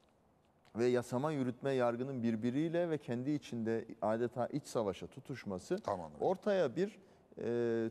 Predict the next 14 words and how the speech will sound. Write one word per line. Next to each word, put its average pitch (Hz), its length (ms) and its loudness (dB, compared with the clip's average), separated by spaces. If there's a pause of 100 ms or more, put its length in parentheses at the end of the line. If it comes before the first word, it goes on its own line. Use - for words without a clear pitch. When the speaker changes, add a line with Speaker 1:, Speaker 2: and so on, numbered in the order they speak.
Speaker 1:
Türkiye 170 420 0
Barolar 143 600 4
Birliği, 113 640 0
barolar, 135 560 4
avukatlar 123 840 0
diye 135 280 0
bir, 139 140 0
e, 101 1160 -2
güvenilir 139 640 0
liman 123 300 0
çıkardı. 85 360 -10 (1300)
Speaker 2:
Acaba 120 280 2
Speaker 1:
E, 87 40 0
Speaker 2:
mı? 82 60 -6